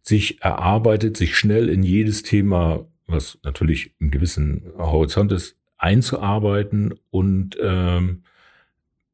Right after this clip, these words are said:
das weiterzutreiben. Und es gibt immer wieder Themen, auf die man dann kommt, wo man sich vorher überhaupt nicht vorstellen konnte, dass das interessant sein konnte. Und das ist mir oft so gegangen, wo ich dann mir das angehört habe, „Wer braucht das?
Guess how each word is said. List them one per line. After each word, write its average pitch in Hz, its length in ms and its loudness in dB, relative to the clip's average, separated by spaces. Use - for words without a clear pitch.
das 90 200 2
weiterzutreiben. 87 840 -2
Und 92 160 0
es 98 160 -2
gibt 104 180 0
immer 143 220 2
wieder 131 320 -2
Themen, 123 640 0
auf - 160 -2
die 110 100 2
man 98 160 2
dann 90 160 0
kommt, 120 460 -2
wo 101 320 0
man 101 120 2
sich 87 120 0
vorher 98 200 0
überhaupt 95 440 0
nicht 117 100 -2
vorstellen 87 480 -2
konnte, 90 340 -2
dass 85 200 -2
das - 180 -4
interessant 92 460 -2
sein 76 180 -4
konnte. 82 280 -4
Und 87 40 0
das 82 120 0
ist 82 120 -2
mir 90 100 2
oft 90 160 0
so 90 100 -2
gegangen, 85 420 0
wo 80 100 -2
ich 78 80 -6
dann 87 200 -4
mir 87 60 0
das 80 120 -2
angehört 69 420 -2
habe, 64 280 -6
„Wer 64 120 -4
braucht 71 280 -4
das? - 240 -4